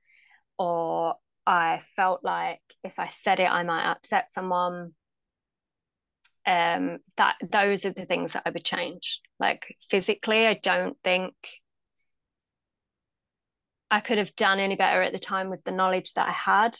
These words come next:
But there were definitely times, because I'm quote unquote too much, I often <laughs> just sat quietly. Well, I wouldn't say I sat quietly, but I,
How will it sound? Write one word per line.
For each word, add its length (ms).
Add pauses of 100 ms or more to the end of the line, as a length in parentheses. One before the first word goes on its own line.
(1500)
But 240 (1400)
there 360
were 280 (140)
definitely 420
times, 240
because 400
I'm 460 (500)
quote 220
unquote 440
too 240
much, 760 (920)
I 160
often 580 (720)
<laughs> 800
just 300
sat 260
quietly. 520
Well, 240 (340)
I 60
wouldn't 220
say 180
I 60
sat 220 (140)
quietly, 320
but 160
I, 160